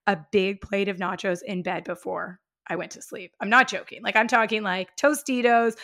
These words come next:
melted cheese, salsa, jalapenos, the whole thing, like, like a slob, like, <laughs> eating that at night. Like, no wonder why I was struggling so hard to, like, lose weight <laughs> after having my kids, because I would eat something terrible like that and then go to bed.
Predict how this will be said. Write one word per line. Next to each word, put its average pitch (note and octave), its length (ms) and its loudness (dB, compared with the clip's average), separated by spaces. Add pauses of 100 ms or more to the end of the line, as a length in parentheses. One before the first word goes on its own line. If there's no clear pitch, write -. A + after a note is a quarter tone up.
(140)
melted B3 420 6
cheese, G#3+ 480 -4
salsa, A#3 420 2
jalapenos, G3+ 680 2
the G#3 80 0
whole B3 240 -2
thing, G3 360 0
like, G#3+ 220 0 (140)
like B3 140 -2
a C4+ 60 0
slob, C4+ 400 4
like, A3+ 160 0
<laughs> - 20 -14
eating G#3+ 360 0
that A#3+ 200 2 (400)
at C4 120 6
night. C#4+ 160 6
Like, B3+ 160 2
no C4 160 4
wonder B3 680 2 (680)
why A#3 260 8
I G#3 180 6
was G#3 120 2
struggling A3+ 380 2
so G#3+ 140 0
hard G3+ 180 2
to, G3+ 80 -4
like, G3+ 160 -2
lose G#3 260 -6
weight G#3+ 540 2 (140)
<laughs> - 140 -4
after A#3 200 0
having G#3+ 260 2
my G3+ 100 -4
kids, G#3 360 -2
because G#3 240 -4
I G#3 80 0
would F#3+ 200 -4
eat A3 200 -8
something G3 300 -6
terrible G#3 340 0
like F#3+ 160 -2
that G3+ 300 -2
and G3+ 120 -4
then G3 120 -4
go F#3+ 160 -4
to - 60 -10
bed. - 440 -2